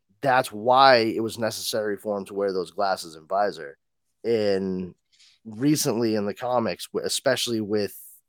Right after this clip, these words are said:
uh, Jonathan Hickman's stuff, uh, with, uh,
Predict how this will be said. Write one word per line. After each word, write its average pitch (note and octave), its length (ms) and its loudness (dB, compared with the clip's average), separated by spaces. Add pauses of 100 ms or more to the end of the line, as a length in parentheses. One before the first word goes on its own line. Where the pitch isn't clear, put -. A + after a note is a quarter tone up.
uh, F#2+ 240 -2
Jonathan G2+ 560 -4
Hickman's G2 880 -6 (160)
stuff, - 640 -4
uh, F2+ 360 2
with, F2 360 -6
uh, D#2 440 -2